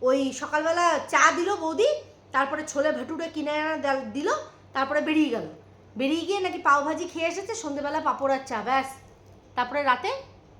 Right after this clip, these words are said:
বুঝতে পারছো তো এই দশা, যে নিজের সংসার ফেলে, সন্তান ফেলে এইভাবে বন্য জীবন বেছে নেয়, তার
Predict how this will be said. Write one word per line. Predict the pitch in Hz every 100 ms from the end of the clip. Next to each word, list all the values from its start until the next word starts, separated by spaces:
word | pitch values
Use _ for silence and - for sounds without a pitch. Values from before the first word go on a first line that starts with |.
| - - - - 220
বুঝতে | 214 254
পারছো | 247 - -
তো | 392 453 - - - - - - -
এই | 214 240 202
দশা, | 202 185 202 165 - - - - - 160
যে | 208 269 320 370 381 - -
নিজের | 220 277 320 294 349 359 370 381 - - -
সংসার | - 277 277 302 - 359 285 202 - - -
ফেলে, | - 269 302 285 202 - -
সন্তান | - - 262 277 277 311 311 - -
ফেলে | 233 294 233 - - -
এইভাবে | 269 294 370 381 220 269 302 269 180 - - - 190
বন্য | 269 349 415 427 440 254
জীবন | 302 359 349
বেছে | 240 175 233 - 285
নেয়, | 302 254 170 - - -
তার | - 277